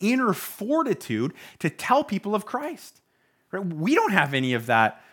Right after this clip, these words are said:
ourselves, not naturally. It's not up to you to, you know, dig deeper and, and find that strength and,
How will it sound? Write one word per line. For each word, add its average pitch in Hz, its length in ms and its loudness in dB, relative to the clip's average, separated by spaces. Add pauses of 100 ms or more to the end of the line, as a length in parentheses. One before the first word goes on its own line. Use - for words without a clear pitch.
(140)
ourselves, 131 560 0
not 277 260 0
naturally. 123 400 2
It's 277 100 -4
not 262 120 0
up 214 80 0
to 190 100 -4
you 160 140 0
to, 165 100 0
you 151 160 -4
know, 139 140 2
dig 139 260 0
deeper 165 380 0
and, 139 100 0
and 127 180 -4
find 165 520 0
that 147 240 6
strength 139 480 -6
and, 151 80 -2